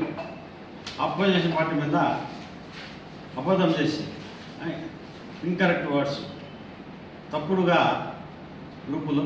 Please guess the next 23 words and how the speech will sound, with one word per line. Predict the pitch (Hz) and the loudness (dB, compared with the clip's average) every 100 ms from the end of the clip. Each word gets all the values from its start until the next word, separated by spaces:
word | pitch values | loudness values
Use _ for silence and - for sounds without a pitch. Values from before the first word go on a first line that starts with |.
| 123 | 2
పెట్టారు. | - - - - - - - - - - - - - - 147 | -2 -6 -8 -12 -14 -14 -14 -14 -14 -14 -14 -14 -14 -10 -6
ఈ | 156 156 | -4 0
శిలాఫలకాల | 165 180 175 175 165 160 156 | 2 4 6 6 4 2 2
కూల్చివేతలో | 156 151 151 147 165 175 151 | -2 -2 -2 0 0 0 0
కూటమి | 175 175 175 151 | 0 2 2 2
ప్రభుత్వం | 151 151 - 151 | -2 -2 0 0
వారికి | 147 151 | 0 0
ఎటువంటి | 143 151 147 147 | -2 2 2 2
సంబంధం | 143 147 143 139 | 2 4 4 2
లేదు. | 120 - - - - - - - - - - | 0 -4 -8 -10 -14 -14 -14 -14 -14 -14 -2
కేవలం | 143 170 180 170 | 4 6 8 8
వారు | 156 143 147 | 6 4 2
చేసిన | 160 170 143 | 0 0 0
ప్రభుత్వ | 151 160 151 160 147 - - - - - | 0 0 0 0 0 -2 -8 -12 -14 -8
శిలాఫలకాల | 151 165 175 170 160 156 151 | 0 6 6 6 4 2 2
విధ్వంసాన్ని | 143 147 156 151 151 147 143 - | 2 2 2 0 2 2 2 2
కప్పిపుచ్చడానికి | 135 165 147 151 143 139 143 175 160 - - - - - | -2 -4 -4 -4 -2 0 2 2 0 -2 -8 -10 -14 -4
కూటమి | 151 180 185 175 147 | 0 4 6 4 2
ప్రభుత్వంపై | 156 156 151 147 170 175 139 - 147 | -2 -2 -2 0 0 0 0 -4 -4
వీళ్ళంతా | 160 160 156 143 139 | 0 2 4 2 2
కూడా | 139 147 131 - - - - | 2 2 0 -4 -8 -4 2
ఆరోపణలు | - 151 139 131 | 4 4 2 0
చేసినారు | 127 - 110 | -4 -6 -10